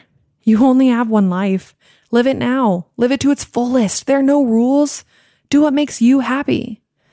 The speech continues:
But Paul quickly gets to the point, reminding the Corinthians that this transient outlook on life is not the foundation that they as believers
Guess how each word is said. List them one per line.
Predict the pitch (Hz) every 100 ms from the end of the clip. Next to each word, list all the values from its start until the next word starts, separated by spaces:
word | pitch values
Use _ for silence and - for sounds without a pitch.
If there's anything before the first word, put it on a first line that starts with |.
| _ _ _ _ _ _ _ _ _ _ _ -
But | 233 -
Paul | - 247 269
quickly | - 240 - 214
gets | 196 -
to | -
the | 214
point, | 208 - - - - - _ _ _ _ -
reminding | 214 214 214 220 254 247 233
the | 208
Corinthians | - 185 185 - - 220 - - - -
that | - 208
this | 262 330 -
transient | - - 196 208 226 240 240
outlook | 185 180 214 208
on | 196
life | 196 175 233 - - - -
is | - 214 208
not | 214 208 247
the | -
foundation | 208 208 208 196 202 - 190
that | 190 190 -
they | 226 240 254
as | - 226 226
believers | - 196 208 196 - - -